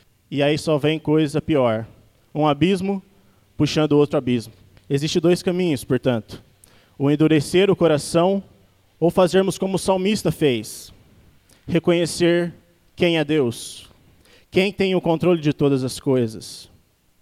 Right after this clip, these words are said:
Se derramar na presença desse Deus que tudo controla.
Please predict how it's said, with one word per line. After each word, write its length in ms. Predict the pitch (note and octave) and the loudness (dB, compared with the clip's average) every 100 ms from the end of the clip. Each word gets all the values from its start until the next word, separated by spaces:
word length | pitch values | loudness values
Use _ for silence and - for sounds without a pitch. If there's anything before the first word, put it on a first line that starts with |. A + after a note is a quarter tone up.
| _ | _
Se 140 | - | -10
derramar 560 | C#3 D#3 D#3 D3+ D3 D3+ | -2 2 2 2 2 2
na 80 | C#3 | 0
presença 420 | C#3 B2 C3+ - | -2 -2 -4 -4
desse 220 | C3 C3 | -4 -4
Deus 380 | B2+ B2 A#2 - | -2 0 0 -2
que 100 | C3+ | -6
tudo 240 | B2+ C#3 | -2 -2
controla. 580 | B2+ C#3+ C3+ C3+ C3 A2 | -2 -4 0 2 2 0